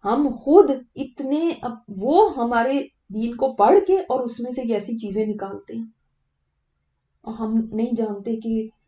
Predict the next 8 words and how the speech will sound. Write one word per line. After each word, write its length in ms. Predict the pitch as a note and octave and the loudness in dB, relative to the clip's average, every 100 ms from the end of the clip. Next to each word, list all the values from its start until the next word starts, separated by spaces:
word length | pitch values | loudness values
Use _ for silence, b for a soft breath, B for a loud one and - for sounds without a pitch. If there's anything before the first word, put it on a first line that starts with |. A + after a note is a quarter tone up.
| _ | _
अ, 40 | G3+ G3+ G3+ G#3 - - | -8 -8 -8 -10 -12 -16
हमारा 320 | G3+ G#3 G#3+ | -10 -6 -4
दीन 260 | G#3 G#3 G#3+ | -4 -4 -4
है 220 | G3 F#3+ | -6 -8
क्या। 200 | F#3+ G#3+ G#3+ _ _ _ _ _ _ _ _ _ _ _ _ _ _ _ _ _ _ _ _ _ _ _ _ _ _ _ - | -10 -14 -16 _ _ _ _ _ _ _ _ _ _ _ _ _ _ _ _ _ _ _ _ _ _ _ _ _ _ _ -6
तो 80 | A#3 | -4
वो 460 | F#3+ C4+ F4+ F#4 | 0 2 4 4
अपनी 800 | F#4 - A#3 B3 C4 C4 C4 C4 | 2 0 -4 -6 -6 -4 -8 -10